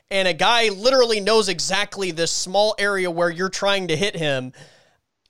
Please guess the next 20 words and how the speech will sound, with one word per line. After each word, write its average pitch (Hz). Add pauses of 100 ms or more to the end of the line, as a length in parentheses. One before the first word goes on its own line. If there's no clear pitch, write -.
I 262
don't 233
know 277
how 226
good 220
I 190
feel 196
about 175
Tyron 185
Woodley 170
in 139
that 143
sort 202
of 175
scenario. 196
Once 240
again, 208
if 247
he 277
connects, 214